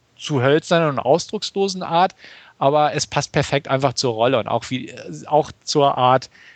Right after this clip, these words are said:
wie seine Figur im Buch beschrieben wird. Er ist einfach emotional distanziert und da kann man nicht viel mit Emotiono-, Emotionen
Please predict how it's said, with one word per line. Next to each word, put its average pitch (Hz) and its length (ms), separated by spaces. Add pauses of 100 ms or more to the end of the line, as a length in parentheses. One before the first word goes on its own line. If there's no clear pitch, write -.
(120)
wie 131 300
seine 135 220
Figur 135 320
im 127 160
Buch 127 220
beschrieben 98 440
wird. 98 120
Er 127 80
ist 127 80
einfach 151 360
emotional 131 600
distanziert 120 680
und 104 80
da 104 100
kann 117 160
man 120 80
nicht 110 160
viel 113 180
mit 104 180
Emotiono-, 104 600 (280)
Emotionen 110 760